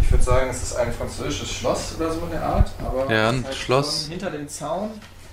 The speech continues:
Speaker 1: von hinter dem Zaun fotografiert. Das heißt, äh,
Speaker 2: Sieht so aus wie Sanssouci oder so, ne?
Speaker 1: Genau, äh, sie-, oder wie heißt es in Frank-, Versailles vielleicht oder sowas, aber mit, eine kleinere Variante.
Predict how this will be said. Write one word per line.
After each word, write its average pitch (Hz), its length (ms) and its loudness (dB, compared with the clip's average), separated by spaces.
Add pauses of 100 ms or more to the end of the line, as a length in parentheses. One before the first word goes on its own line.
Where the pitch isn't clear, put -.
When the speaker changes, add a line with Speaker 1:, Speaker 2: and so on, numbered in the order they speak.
(440)
Speaker 1:
von 143 180 -6
hinter 170 180 4
dem 131 140 0
Zaun 156 400 2
fotografiert. 120 920 -2 (420)
Das - 220 -4
heißt, 123 440 2
äh, 123 440 4
Speaker 2:
Sieht 135 80 0
so 127 100 -4
aus 127 180 -8
wie 127 60 -12
Sanssouci 123 680 -10
oder 120 200 -2
so, 110 200 -2
ne? 117 260 -8
Speaker 1:
Genau, 123 720 2
äh, 127 380 2
sie-, 127 180 -10 (200)
oder 107 260 4
wie 110 180 4
heißt 113 160 2
es 117 100 -2
in 107 140 4
Frank-, 107 240 0
Versailles 123 600 2
vielleicht 120 280 2
oder 120 100 0
sowas, 123 160 2
aber 110 140 2
mit, 113 180 -4
eine 110 400 2
kleinere 101 400 2
Variante. 98 480 0